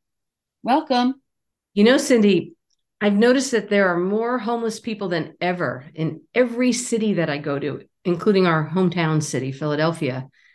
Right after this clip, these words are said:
Speaker 2: It really makes me upset.
Speaker 1: Oh, I've noticed it too, Julie. It seems like homeless people are seen as an uncomfortable annoyance to a lot of people who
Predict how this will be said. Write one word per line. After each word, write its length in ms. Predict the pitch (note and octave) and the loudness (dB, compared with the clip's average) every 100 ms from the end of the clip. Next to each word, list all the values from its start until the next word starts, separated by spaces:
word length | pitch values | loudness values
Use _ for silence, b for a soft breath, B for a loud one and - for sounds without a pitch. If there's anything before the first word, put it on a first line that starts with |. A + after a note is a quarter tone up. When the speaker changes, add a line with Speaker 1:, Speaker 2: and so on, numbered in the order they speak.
| b _ _ | b _ _
Speaker 2:
It 140 | F3+ | -2
really 240 | E3+ D#4 B3 | 2 2 4
makes 240 | E3+ E3+ | 2 0
me 80 | E3 | -6
upset. 480 | C3+ - F3 D3+ - _ _ _ _ _ _ _ _ _ | -6 -6 -6 -6 -8 _ _ _ _ _ _ _ _ _
Speaker 1:
Oh, 100 | F#3 | -2
I've 180 | F#3 A3+ | 0 0
noticed 380 | A3 G#3 F#3+ - | -2 -4 -6 -10
it 100 | F3 | -10
too, 200 | A3+ G#3+ | -8 -8
Julie. 500 | D#3 D3 D3 F3 - _ _ _ _ _ | -6 -4 -4 -6 -10 _ _ _ _ _
It 120 | F3+ | -6
seems 260 | G#3 B3+ C#4 | 0 2 2
like 140 | A3 | 0
homeless 400 | F#3+ A3 A3+ G#3+ | -2 -2 -2 -4
people 340 | - G3 F#3 F3 | -8 -8 -4 -4
are 80 | |
seen 320 | E3+ - F#3 F3+ | -4 -2 0 0
as 140 | E3 | 0
an 160 | D3+ D3+ | -2 -2
uncomfortable 760 | E3 E3 - F#3+ G#3 - F3+ E3+ | -2 -2 -4 -6 -6 -8 -4 -2
annoyance 640 | D#3 E3 B3+ E3+ A#2 - | 0 0 0 -2 -4 -10
to 120 | - | -12
a 120 | C3 C3 | -8 -4
lot 160 | B2+ | -6
of 160 | A#2 - | -6 -8
people 380 | C3+ C3+ C3+ D3 | -8 -6 -6 -4
who 260 | C#3+ C#3+ | -6 -6